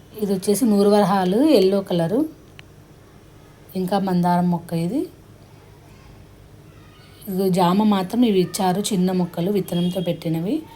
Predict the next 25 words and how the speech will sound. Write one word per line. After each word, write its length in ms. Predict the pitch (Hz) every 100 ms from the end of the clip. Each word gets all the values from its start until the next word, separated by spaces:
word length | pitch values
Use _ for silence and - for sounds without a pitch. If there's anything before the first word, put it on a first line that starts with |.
| - - 185
అయితే 220 | 185 220
ఏ 220 | 190 196
జామ, 300 | 202 185 185
ఏ 240 | 185 180
రకం 280 | 180 180 185
అనేది 220 | 175 185
తెలీదు. 600 | 185 185 175 165 190 311 - - - - - - - - - - - 262
మనము 360 | 196 190 196
చాలా 320 | 240 214 190 202
దూరం 360 | 214 214 214
నుంచి 520 | 196 190 180 202 196
ఆ 400 | 180 180 180 185 160 -
క్యాబ్ 340 | 185 185 185
కానీ 200 | 190 185
అలా 140 | 180
బుక్ 320 | 185 185 - 202
చేసుకుంటే 420 | 196 - 190 180
మాత్రము 560 | 175 175 190 185 254
అక్కడికి 280 | 214 185 180
వెళ్తే 300 | 170 175 175
అంత 240 | 196 180 175
వర్త్ 300 | 170 - 180
ఉండదు. 400 | 175 175 277 311 - - - - -
కాకుంటే 560 | 220 214 262 254 247 294
మనము, 640 | 254 220 208 196 190 185